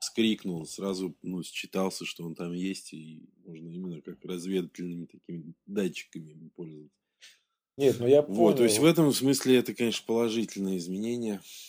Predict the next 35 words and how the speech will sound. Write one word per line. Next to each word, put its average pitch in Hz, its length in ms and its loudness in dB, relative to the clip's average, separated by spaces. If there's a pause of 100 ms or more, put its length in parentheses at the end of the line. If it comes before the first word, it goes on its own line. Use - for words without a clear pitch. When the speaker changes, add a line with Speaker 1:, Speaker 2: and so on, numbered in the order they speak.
(400)
Speaker 2:
Вот 127 380 0
Speaker 1:
Вот. - 0 -
Speaker 2:
миники, 147 840 4
да, 151 300 8
их 127 240 0
вот 135 260 4
пофиксили, 135 640 2
э, 110 800 4
а 117 500 8
я 135 160 2
имею 151 200 0
в - 20 2
виду, 139 160 4
вот 143 180 8
ещё 147 280 2
б, 156 120 0
если 135 200 2
б 131 120 2
Н 151 160 6
С-ки 139 360 6
бы, - 200 -4 (840)
вот 123 160 2
эти 139 200 4
вот, 123 260 4
я 135 120 10
имею 135 220 4
в - 40 4
виду 123 160 4
подствольники, 135 880 8
там, 113 180 -2
триста 127 300 2
двадцатые, 131 580 8
которые 123 340 2
за 135 160 10
угол 107 440 6